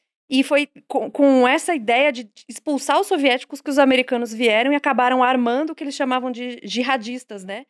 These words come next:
Que formou essa, esse pessoal terrorista fundamentalismo,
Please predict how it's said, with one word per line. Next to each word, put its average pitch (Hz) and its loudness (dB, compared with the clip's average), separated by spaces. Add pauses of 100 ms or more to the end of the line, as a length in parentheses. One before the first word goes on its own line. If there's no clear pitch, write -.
(300)
Que 208 -8
formou 214 2
essa, 220 0 (300)
esse 208 -2
pessoal 226 2
terrorista 233 0
fundamentalismo, 233 0